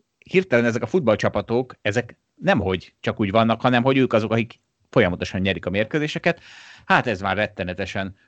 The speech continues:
furcsa, és akkor itt kénytelenek vagyunk gratulálni a Goldman Sachsnak a adaptálódáshoz és evolválódáshoz, de Balázs, nem ők nyúlták le az Allegrónkat?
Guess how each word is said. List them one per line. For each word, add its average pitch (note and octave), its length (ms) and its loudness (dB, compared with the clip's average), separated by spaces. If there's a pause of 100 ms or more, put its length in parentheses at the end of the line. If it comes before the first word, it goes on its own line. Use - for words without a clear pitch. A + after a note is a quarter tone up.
furcsa, F#3 580 0 (200)
és - 200 -2
akkor A#2+ 380 2 (520)
itt A#2 220 -6 (140)
kénytelenek F2 520 -4
vagyunk E2+ 440 -6 (180)
gratulálni F#2+ 560 0
a F2 80 -2
Goldman F2+ 380 0
Sachsnak F2+ 440 -6
a E2+ 240 -8
adaptálódáshoz F2 920 -4
és F2 180 -8
evolválódáshoz, E3 960 0 (200)
de C3 220 4
Balázs, A#2+ 360 2
nem A#2+ 140 -2
ők C#3+ 200 -2
nyúlták C3+ 440 0
le D3 60 0
az C3+ 120 2
Allegrónkat? C#3 720 -4